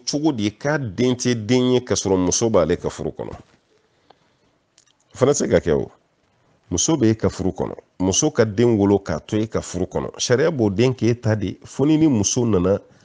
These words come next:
ayiwa, sigala kuma dɔ fɔ. N'o tɛ, ni muso jiginna e ka furu kɔnɔ, sariya ko ko den ye ta de. Al-waladu lil firash, wa lil ahiri al hajar.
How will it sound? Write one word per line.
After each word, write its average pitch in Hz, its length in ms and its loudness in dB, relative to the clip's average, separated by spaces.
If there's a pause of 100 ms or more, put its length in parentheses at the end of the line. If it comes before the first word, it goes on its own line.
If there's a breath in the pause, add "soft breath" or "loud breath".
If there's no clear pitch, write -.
(300 soft breath)
ayiwa, 92 300 4
sigala 127 480 2
kuma 127 280 2
dɔ 85 200 -2
fɔ. - 160 -14 (840 soft breath)
N'o - 80 -4
tɛ, - 140 -4
ni 180 80 2
muso 139 260 2
jiginna 95 380 4
e 90 40 2
ka 95 120 2
furu 104 240 0
kɔnɔ, 76 300 -2
sariya - 280 -2
ko 123 160 -2
ko 123 140 -2
den 123 200 2
ye 107 60 4
ta 120 180 2
de. 101 140 -4 (1040 soft breath)
Al-waladu 120 480 4
lil 117 160 4
firash, 131 640 0 (180)
wa 101 100 0
lil 110 140 4
ahiri 127 460 4
al 120 160 2
hajar. 127 320 0